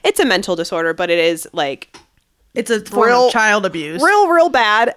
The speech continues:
Speaker 1: And, um, in twenty fifteen, um, Gypsy had a boyfriend who came to the house and killed her mom, which is crazy. And I vaguely remember it happening in real life 'cause I was,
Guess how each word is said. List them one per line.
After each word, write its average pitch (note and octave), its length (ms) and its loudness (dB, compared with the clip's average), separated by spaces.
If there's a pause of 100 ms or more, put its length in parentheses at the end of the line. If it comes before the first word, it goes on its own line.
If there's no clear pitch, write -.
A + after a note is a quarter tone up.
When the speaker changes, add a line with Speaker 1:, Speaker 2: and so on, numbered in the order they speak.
Speaker 1:
And, A#3 520 2
um, G3+ 360 2 (100)
in A3 360 4
twenty C#4 300 -2
fifteen, F4+ 1080 0 (540)
um, F#3+ 340 0 (140)
Gypsy C4+ 840 -4
had A3 320 -2
a F#3 80 0
boyfriend F#3+ 760 -2
who G#3+ 260 -6
came A3 480 -6
to - 180 -8
the A#3+ 80 -2
house C#4+ 400 -2
and A3 400 -4
killed A3 360 -4
her C4+ 140 -2
mom, C4+ 580 0
which C4 240 -2
is G4 180 -2
crazy. - 200 -10 (1120)
And C4+ 180 0
I C4 140 0
vaguely A3+ 420 2
remember A#3 300 2
it D3+ 60 0
happening E3+ 380 -4
in D#3+ 80 -4
real D#3 160 -4
life B2+ 240 -4
'cause G3 160 -12
I F#3 100 -4
was, F#3+ 180 -6